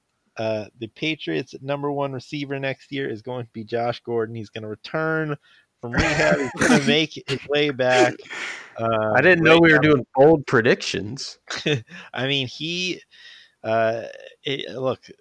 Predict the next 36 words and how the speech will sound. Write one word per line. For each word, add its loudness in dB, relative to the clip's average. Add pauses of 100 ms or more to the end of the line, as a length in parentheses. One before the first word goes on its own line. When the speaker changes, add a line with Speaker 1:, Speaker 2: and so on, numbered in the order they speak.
(120)
Speaker 1:
the, -6
the, -4
the -6 (500)
number -4
two -4
receiver -4
returning -4
right -6
now -6
is -8
Braxton -6
Berrios -4 (120)
after, -10
Speaker 2:
<laughs> -2
Speaker 1:
after -2
Julian -2
Edelman. -2 (420)
Uh, 2
Chris -6
Speaker 3:
What? 4
Speaker 1:
Hogan, -2 (380)
Chris -2
Hogan's 0
a -4
free -2
agent. -4
Phil -4
Dorsett's -4
a -20
free -4
agent. -6
Cordell 0
Patterson's -2
a -16
free -8
agent. -8